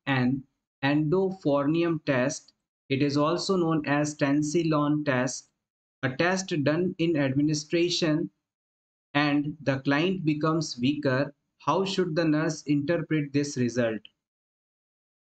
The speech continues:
आपके पास एक myasthenia gravis डिजीज से सफरिंग पेशेंट है।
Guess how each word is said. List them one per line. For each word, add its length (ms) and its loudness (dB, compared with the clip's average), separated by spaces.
आपके 380 0
पास 340 0
एक 300 -2
myasthenia 720 0
gravis 680 0
डिजीज 500 0
से 200 -2
सफरिंग 520 0
पेशेंट 520 0
है। 200 0